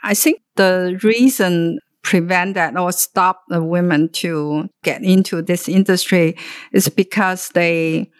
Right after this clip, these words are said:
lack of support to see the success story, right? <laughs> And also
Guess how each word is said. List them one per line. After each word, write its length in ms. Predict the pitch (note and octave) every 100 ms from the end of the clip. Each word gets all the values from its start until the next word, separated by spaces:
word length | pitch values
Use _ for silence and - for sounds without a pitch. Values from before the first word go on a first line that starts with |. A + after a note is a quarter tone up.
| -
lack 340 | E3 E3+ -
of 200 | F3+ D#3+ -
support 840 | - - F3+ - - F#3+ E3+ D3 - _ _ -
to 140 | F#3+
see 300 | - G#3+ G3
the 140 | F#3
success 500 | D#3+ E3+ - - F3+
story, 520 | - E3 E3 D#3+ A#2 D#2
right? 460 | A#2 G3 F#3 F#3+ - -
<laughs> 120 | -
And 220 | G#3+ G3+
also 680 | G3+ A3 A#3 - G#3 G3+